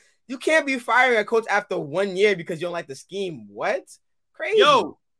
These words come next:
Speaker 2: if LeBron James
Speaker 1: Hell
Speaker 2: says
Speaker 1: no.
Speaker 2: he does not want Darwin Ham there, Darwin Ham is collecting unemployment next week, bro.
Speaker 1: No. <laughs>
Speaker 2: I'm telling you. Yes, he is, bro.
Speaker 1: No, he's not.
Speaker 2: That
Speaker 1: Yo,
Speaker 2: man's gonna be
Speaker 1: people,
Speaker 2: filing for
Speaker 1: people,
Speaker 2: P P P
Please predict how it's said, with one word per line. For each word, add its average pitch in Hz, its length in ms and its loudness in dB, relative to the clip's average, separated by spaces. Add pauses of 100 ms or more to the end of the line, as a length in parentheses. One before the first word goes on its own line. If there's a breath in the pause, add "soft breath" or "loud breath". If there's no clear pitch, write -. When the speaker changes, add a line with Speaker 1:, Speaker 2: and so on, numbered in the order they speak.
(200)
Speaker 2:
if 240 160 -6
LeBron 226 580 -2
James 233 400 -8
Speaker 1:
Hell 190 100 -4
Speaker 2:
says 202 160 -2
Speaker 1:
no. 107 300 -14 (100)
Speaker 2:
he 214 120 -12
does 185 160 -6
not 185 300 -2
want 190 300 -6
Darwin 190 380 -2
Ham 185 240 -6
there, 196 340 -6 (400)
Darwin 247 360 2
Ham 240 340 -4
is 220 80 -6
collecting 220 460 -6
unemployment 220 640 -6
next 208 280 -4
week, 247 280 -6 (100)
bro. 247 300 6
Speaker 1:
No. 208 60 2 (160)
<laughs> - 140 -16
Speaker 2:
I'm 233 180 6 (120)
telling 240 400 2
you. 151 260 -8
Yes, - 320 -4
he 285 320 -6 (100)
is, 320 260 2
bro. 226 440 -2
Speaker 1:
No, 269 160 6
he's 277 220 0
not. 240 160 2
Speaker 2:
That 294 260 6
Speaker 1:
Yo, 311 80 2
Speaker 2:
man's 269 80 -2
gonna - 0 -
be 294 140 0
Speaker 1:
people, 254 200 2
Speaker 2:
filing 277 320 4
for 190 160 -2
Speaker 1:
people, - 20 -8
Speaker 2:
P 302 120 -2
P 294 260 -2
P - 0 -